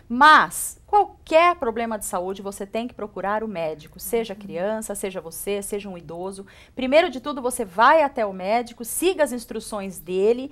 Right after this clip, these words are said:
e depois sim você pode agregar as informações que nós estamos passando aqui, tá, na sua vida pra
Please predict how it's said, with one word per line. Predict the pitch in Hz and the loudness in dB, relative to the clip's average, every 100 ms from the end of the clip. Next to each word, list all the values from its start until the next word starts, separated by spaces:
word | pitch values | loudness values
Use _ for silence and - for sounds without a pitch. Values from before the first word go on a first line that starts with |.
| - - | -16 -12
e | 302 | -2
depois | 349 359 339 415 | -2 4 4 4
sim | - 330 | 2 -6
você | 330 277 | -6 -4
pode | 277 277 | -2 -2
agregar | 269 269 202 202 240 285 | 0 -2 2 4 6 4
as | 233 | 2
informações | 226 220 214 214 202 | -8 -8 -8 -10 -12
que | 214 | -10
nós | 202 | -10
estamos | 196 208 196 | -6 -8 -8
passando | - 196 - 190 | -6 -6 -4 -8
aqui, | 185 - 277 294 - - | -8 -4 -6 -6 -14 4
tá, | 247 302 | 6 8
na | 220 | 4
sua | 220 214 | 0 -2
vida | 180 247 330 | -2 0 0
pra | 320 302 | 4 4